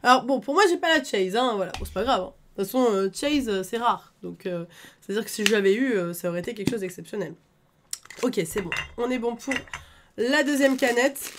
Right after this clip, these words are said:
Et je vais tout garder, hein. Je vais garder ça. Attendez. Je vais peut-être me spoil si je regarde le petit truc maintenant, donc je veux pas regarder. Je vais tout garder, je vais tout exposer, euh, la canette et puis, euh, et puis le reste. Alors,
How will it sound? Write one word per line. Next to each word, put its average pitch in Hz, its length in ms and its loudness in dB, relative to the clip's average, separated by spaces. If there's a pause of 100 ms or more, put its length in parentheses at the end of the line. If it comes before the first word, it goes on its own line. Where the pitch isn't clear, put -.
(140)
Et 220 80 0
je 214 60 0
vais 262 100 4
tout 262 100 -4
garder, 285 360 2
hein. 247 80 4
Je 220 80 -2
vais 226 80 0
garder 196 320 0
ça. 277 360 0 (800)
Attendez. 185 300 -4 (260)
Je 202 60 -6
vais 185 40 -14
peut-être 202 180 -4
me 208 100 0
spoil 220 280 -4
si 202 140 -10
je 190 80 -4
regarde 185 220 -4
le 180 80 -6
petit - 180 -12
truc 196 220 -6
maintenant, 190 260 -4
donc 233 240 -4
je 180 60 -8
veux 180 80 -6
pas 202 100 -6
regarder. 185 300 -4 (1500)
Je 233 80 0
vais 277 80 4
tout 302 140 2
garder, 311 460 6
je 254 40 -4
vais 254 80 0
tout 302 180 -6
exposer, 277 560 0
euh, 233 120 2
la 226 100 2
canette 247 460 -2
et 247 80 -2
puis, - 200 -6
euh, 196 180 0
et 202 60 -4
puis 202 200 -8
le 240 60 0
reste. 226 440 -4 (160)
Alors, 220 340 6